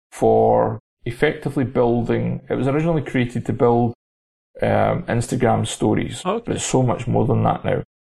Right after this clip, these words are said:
Speaker 1: You can use it for TikTok, YouTube Shorts, and just video in general, and it has a load of templates, and it's got motion graphics built into it, and it is tremendous.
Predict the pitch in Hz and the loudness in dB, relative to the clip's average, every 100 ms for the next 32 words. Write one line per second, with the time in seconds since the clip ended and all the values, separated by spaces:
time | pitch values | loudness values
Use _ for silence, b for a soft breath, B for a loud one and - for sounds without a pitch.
0 | _ _ _ _ _ - 107 117 110 110 | _ _ _ _ _ -4 0 4 4 4
1 | - - - - - - - 104 - - | 2 -2 -2 -2 -2 0 2 4 2 0
2 | 104 - 113 101 - 110 107 - - - | 0 2 0 0 0 4 4 4 -4 -16
3 | _ _ _ _ _ 113 107 104 - _ | _ _ _ _ _ 0 0 0 -4 _
4 | _ _ 127 107 120 110 117 113 - 101 | _ _ 0 2 2 4 2 0 0 -2
5 | 98 101 98 101 98 - 107 110 107 107 | 0 0 0 -2 -4 -6 -6 -2 0 2
6 | 113 107 - 104 104 - 113 - - - | 2 2 0 -2 -2 0 0 0 -6 -10
7 | - 104 - - - 120 117 117 - 110 | -4 -2 -2 -6 -6 -2 2 0 2 2
8 | 110 - - - 107 - 107 - 107 - | 2 2 -6 -2 0 0 -4 0 0 0
9 | _ _ _ _ - 104 104 107 110 113 | _ _ _ _ 0 2 4 2 2 0
10 | 113 - 107 - - _ _ _ - 113 | -2 -2 0 2 0 _ _ _ 0 0
11 | 104 - - 110 104 - 110 | 0 -2 2 4 4 2 -4